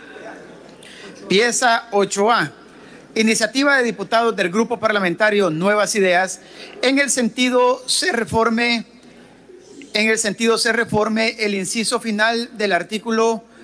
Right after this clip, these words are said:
trece de la Ley de la Carrera Judicial.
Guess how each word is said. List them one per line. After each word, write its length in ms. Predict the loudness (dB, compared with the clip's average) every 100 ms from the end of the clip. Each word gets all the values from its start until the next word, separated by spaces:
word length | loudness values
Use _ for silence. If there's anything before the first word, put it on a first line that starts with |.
| -20 -20 -4
trece 640 | 0 0 0 0 -2 -6
de 180 | -6 -2
la 120 | 0
Ley 260 | 0 0 0
de 120 | -2
la 160 | -2 -2
Carrera 800 | -2 0 0 2 0 0 -4 -12
Judicial. 640 | -6 -2 0 0 0 0